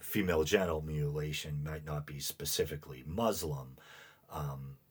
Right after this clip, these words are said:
honor killings might not be specifically Muslim. But if you have, uh, a culture that has a strict fundamentalist adoption or interpretation of Islam,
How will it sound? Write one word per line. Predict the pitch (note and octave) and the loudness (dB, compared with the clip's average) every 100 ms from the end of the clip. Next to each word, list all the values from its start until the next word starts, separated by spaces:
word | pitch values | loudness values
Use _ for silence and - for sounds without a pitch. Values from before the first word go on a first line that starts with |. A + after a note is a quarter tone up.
| _ _ | _ _
honor | G#2+ A#2 A2+ | 6 8 8
killings | - - D#2 D2+ - | 2 2 0 0 -2
might | D#2+ D#2 | -4 -6
not | D2 D2 | -6 -8
be | D#2 | -6
specifically | D2 - D#2 - D2+ D2 - C#2 C2 C2 C2 - _ _ _ | -6 -6 -4 -4 -4 -6 -12 -14 -16 -18 -20 -20 _ _ _
Muslim. | F2+ D#2 D2+ C#2 - C2 - - - - - - | -6 -2 -2 -2 -6 -8 -12 -16 -18 -18 -2 6
But | F2+ | 6
if | F#2+ | 6
you | F#2 | 4
have, | G#2 F#2+ D2+ F2 - _ - | 6 6 4 -2 -4 _ -6
uh, | E2+ D#2+ D#2 D#2 | 0 2 0 -2
a | - | -6
culture | D#2+ - F2+ E2 F2+ D#2+ | -4 4 4 4 2 2
that | D2+ | 0
has | D#2+ D2+ - - | -2 -4 -6 -4
a | |
strict | - - - F#2 F2 E2+ - - | -2 0 2 4 4 2 -12 -14
fundamentalist | - - E2 D#2 E2 D#2 E2 D#2+ D2+ - - | -6 -2 0 0 0 0 -2 -2 -2 -4 -6
adoption | D2+ D2 D#2 E2+ E2 - D2 C#2+ C#2+ | -8 -2 2 2 2 -2 -4 -6 -6
or | D2 | -6
interpretation | - D#2+ D2 - F2 E2 D2 | -4 -6 -6 -4 -2 -2 -4
of | C#2 - - | -10 -10 2
Islam, | C3 D3 D#2 - - C2+ C2 | 4 4 0 -4 -10 -14 -16